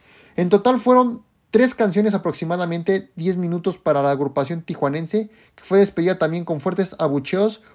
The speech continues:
una vez que acabó su presentación. Pues bueno, obviamente que no fueron muy bien recibidos los, el grupo Firme y no, siento que no había necesidad de abuchearlo. Simplemente si no te gusta, pues te sales al baño, te sales a comprar otra cerveza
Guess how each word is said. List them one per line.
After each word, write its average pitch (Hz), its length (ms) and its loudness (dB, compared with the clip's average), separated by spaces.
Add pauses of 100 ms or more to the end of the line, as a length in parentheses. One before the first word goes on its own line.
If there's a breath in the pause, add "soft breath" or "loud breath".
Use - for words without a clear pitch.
una 185 160 0
vez 185 140 0
que 185 80 0
acabó 151 260 0
su 156 160 -8
presentación. 131 720 -6 (500 soft breath)
Pues 156 140 -4
bueno, 269 460 2
obviamente 220 600 6
que 160 640 0
no 180 220 0
fueron 196 260 2
muy 208 180 2
bien 196 200 2
recibidos 180 640 0
los, 143 480 -2 (440)
el 165 120 -4
grupo 196 260 0
Firme 214 540 2 (580 soft breath)
y 185 360 -2 (440)
no, 277 340 -2
siento 339 300 -4
que 214 100 4
no 208 140 2
había 214 140 4
necesidad 170 520 -2
de 160 60 0
abuchearlo. 147 480 -2
Simplemente 190 640 -2
si 170 140 -6
no 196 140 -2
te 226 120 4
gusta, 220 480 2 (260 loud breath)
pues 247 160 -2
te 330 80 0
sales 214 300 6
al 202 160 8
baño, 220 420 4
te 180 100 -2
sales 190 200 2
a 175 80 2
comprar 175 260 0
otra 180 240 0
cerveza 214 640 2